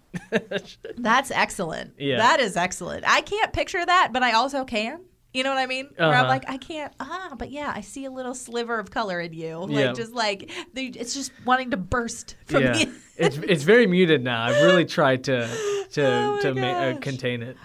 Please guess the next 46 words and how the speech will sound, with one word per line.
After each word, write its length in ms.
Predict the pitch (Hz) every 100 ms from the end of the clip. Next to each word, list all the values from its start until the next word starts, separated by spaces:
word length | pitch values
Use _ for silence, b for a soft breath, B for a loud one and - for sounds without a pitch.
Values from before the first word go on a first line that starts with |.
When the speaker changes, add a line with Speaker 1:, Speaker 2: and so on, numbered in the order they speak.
| _
Speaker 2:
Oh, 260 | 311 240 185
no, 100 | 254
we 220 | 233 339
all 240 | - 254 262
have 220 | 254 202
those 180 | 202 190
moments 340 | 196 190 175
where 100 | 185
we, 120 | 175
like, 160 | 180 175
look 180 | 196 185
back 200 | 160 165
on 100 | 165
pictures 320 | 185 190 180
of 80 | 160
ourselves 380 | 165 165 156 175
and 60 |
we're 40 | 170
like, 140 | 160
"Why? 380 | 170 196 302 370
What? 220 | 302 262
Why? 640 | 214 233 294 302 214 170 190
Why?" 580 | 175 190 233 170 165 175
Yeah. 160 | - -
Oh, 480 | 285 339 381 349 240
that 240 | 214 254 277
is, 180 | 226 -
oh, 220 | 247 240
Rachel 300 | 226 254 302
just 200 | 262 185
pulled 220 | 277 254
it 80 | 220
up. 220 | 220 175 -
Guys, 260 | 233 214 190
I 160 | 196 254
will 200 | 339 233
link 280 | 208 226 -
to 120 | 262
this 400 | 240 240 247 -
in 340 | 208 208 202 196
the, 260 | 190 185
um, 520 | 180 165 160 151 156 - B B B B
in 120 | 220 214
the 60 |
show 220 | 202 226 214
notes. 340 | 214 208 208